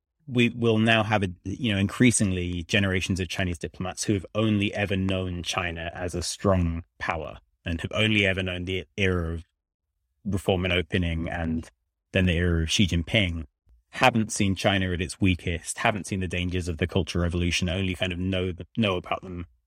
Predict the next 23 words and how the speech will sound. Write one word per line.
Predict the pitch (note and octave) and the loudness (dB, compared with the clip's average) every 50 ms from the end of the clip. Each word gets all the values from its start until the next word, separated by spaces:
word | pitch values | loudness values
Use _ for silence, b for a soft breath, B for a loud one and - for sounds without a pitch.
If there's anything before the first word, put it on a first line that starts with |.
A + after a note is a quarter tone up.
| _ _ - | _ _ -6
secondhand. | - - B2+ - - F#2 F#2 - G#2 G2 F#2 E2+ E2 D#2+ D#2 D#2+ E2+ - - _ _ _ - - _ _ - _ _ - A#2 | 2 2 2 2 2 -8 -6 -2 -2 -2 -2 -2 -4 -6 -6 -6 -8 -8 -12 _ _ _ -20 -20 _ _ -20 _ _ 2 2
I, | C#3+ - - | 2 2 2
I, | - B2+ - | -2 -4 -2
you've | - C#3 B2+ G#2+ | 2 0 2 6
got | - C#3 | 8 8
to | B2 A#2+ | 8 8
think | - C3 A#2+ - - | 6 4 4 4 4
on | A2 G2+ | 2 0
some | - - - B2 A2 A2+ A2+ | 2 2 4 4 6 6 6
level | A2+ A2+ A2 - C3 C3+ - D2+ D#2+ - - | 6 4 4 0 -2 -4 -4 -4 -6 -2 2
that | A#2+ A2 G2+ - | 4 4 4 2
will, | - G2+ G2+ G2 F#2+ F#2+ F#2+ G2 - - | -2 -4 -2 -2 -2 -2 -4 -6 -8 -8
will | A#2 G#2+ G#2 | -4 -4 -2
have | G2 G2+ F#2+ E2+ | 0 0 -2 -2
an | F#2 F2+ | -2 -4
impact. | F#2+ F#2 - - F2+ - - - | -4 -6 -6 -8 -12 -10 -2 2
I | G#2+ | 2
remember | G#2 A2 A2+ A#2 G#2+ A2+ | 4 4 4 4 2 0
talking | - - - E2 - - G#2+ | 0 0 -2 0 2 0 0
to | F#2+ - G2+ F#2 F2+ | 0 2 0 0 0
a | F2+ | -2
pretty | - - - A2+ G2+ | -4 0 2 2 2
young | F#2 F#2+ F#2+ G#2 G2+ G2 F#2+ F#2+ F#2 F#2 F#2+ | 2 2 4 4 4 4 2 0 -2 -6 -8